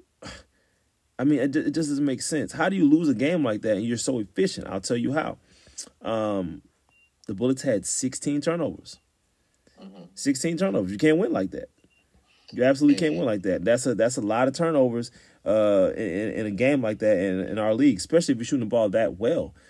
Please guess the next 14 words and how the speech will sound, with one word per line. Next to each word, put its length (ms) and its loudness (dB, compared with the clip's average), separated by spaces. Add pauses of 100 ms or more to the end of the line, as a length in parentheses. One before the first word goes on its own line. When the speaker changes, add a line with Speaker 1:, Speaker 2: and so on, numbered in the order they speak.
(200)
Speaker 1:
Um, 480 -2
the 80 0
only 160 4
person 220 2
that 80 4
didn't 200 4
shoot 140 -6
the 80 -2
ball 200 6
particularly 320 0
well 220 4
was 120 -4
B 180 2
J. 240 -4